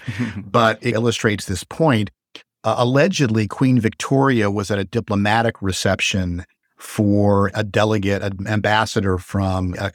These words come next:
Speaker 2: a far-off country. And at a certain point, they, uh, served a finger bowl. And I've only once in my life been at a meal that was so fancy they had
Speaker 1: Mm-hmm.
Speaker 2: finger bowls, but if listeners don't know,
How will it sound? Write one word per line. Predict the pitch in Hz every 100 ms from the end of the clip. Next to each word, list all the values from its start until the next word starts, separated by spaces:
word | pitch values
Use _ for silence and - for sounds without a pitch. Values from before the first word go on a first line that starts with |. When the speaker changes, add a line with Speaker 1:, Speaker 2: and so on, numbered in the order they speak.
| -
Speaker 2:
a |
far-off | 95 107 104 98 90 -
country. | 160 185 - 80 85 - - - - -
And | - 127 123 120
at | 123
a | 127
certain | 165 170 131
point, | - 113 110 110
they, | 110 104 95 _ -
uh, | 113 104
served | - 123 101
a | 101
finger | - 160 165 120
bowl. | 87 80 - - - - - - -
And | 123 120 120 113
I've | 131 147 127
only | 151 180 170 131
once | 117 117 135 160 160
in | 127
my | 110 98
life | 101 123 98 90 - 101
been | 113
at | 107 104
a |
meal | 110 110 104
that | 104
was | 101 -
so | - 123 107
fancy | - 123 117 127 - 90 90 87 _ -
they | 107
had | 101 98
Speaker 1:
Mm-hmm. | 120
Speaker 2:
finger | 180 156 107
bowls, | 95 87 90
but | - 110
if | 113 -
listeners | 113 117 110 123 123 107 92
don't | 110 104 123
know, | 196 143 104